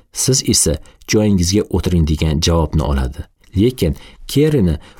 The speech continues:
bunday so'zlar bilan to'xtatib bo'lmas edi. U o'zining fikrlarini kitob shaklida yozib chiqaradi.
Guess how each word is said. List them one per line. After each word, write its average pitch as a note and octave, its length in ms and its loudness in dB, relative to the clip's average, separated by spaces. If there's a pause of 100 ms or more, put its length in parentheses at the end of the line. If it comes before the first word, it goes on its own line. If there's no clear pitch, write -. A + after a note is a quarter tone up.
bunday C#3 280 2
so'zlar G#2 440 0
bilan F#2 260 0
to'xtatib F2 560 -4
bo'lmas D#2 420 0
edi. C#2+ 200 -4 (420)
U A2 60 2 (120)
o'zining G2+ 400 2
fikrlarini F#2 640 0 (440)
kitob C#3 320 -4
shaklida G2+ 500 0
yozib D#2+ 320 0
chiqaradi. C#2 480 -2